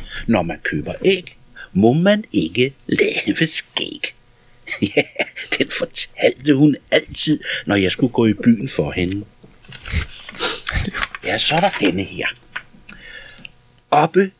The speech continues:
i gardinerne hænger appelsinerne, mændene og konerne spiser af citronerne. Ja, ja.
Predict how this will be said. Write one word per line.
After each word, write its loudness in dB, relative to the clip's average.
i 2
gardinerne 0
hænger 0
appelsinerne, 0
mændene 2
og -4
konerne 6
spiser -4
af -4
citronerne. -6
Ja, -8
ja. 2